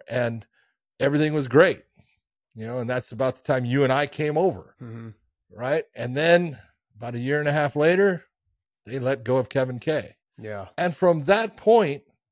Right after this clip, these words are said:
Speaker 1: Bellator was lost within the entire structure of Paramount, Paramount Plus,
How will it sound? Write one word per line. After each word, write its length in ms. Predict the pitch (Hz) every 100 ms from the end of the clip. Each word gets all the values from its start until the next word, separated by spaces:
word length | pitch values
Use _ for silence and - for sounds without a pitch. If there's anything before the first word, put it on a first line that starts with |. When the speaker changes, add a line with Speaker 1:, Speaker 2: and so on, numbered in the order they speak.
| _ _ _ _ _ _ _ _ _ _
Speaker 1:
Bellator 420 | 120 175 185 196
was 160 | 180 143
lost 560 | 131 180 196 120 - 139
within 720 | 139 - 147 147 143 143 -
the 160 | 123 135
entire 400 | 131 - 151 147
structure 720 | - - 160 160 - 131 127
of 420 | - 120 120 107
Paramount, 640 | - 135 135 131 127 127 127
Paramount 420 | 131 127 127 120
Plus, 480 | - 127 123 -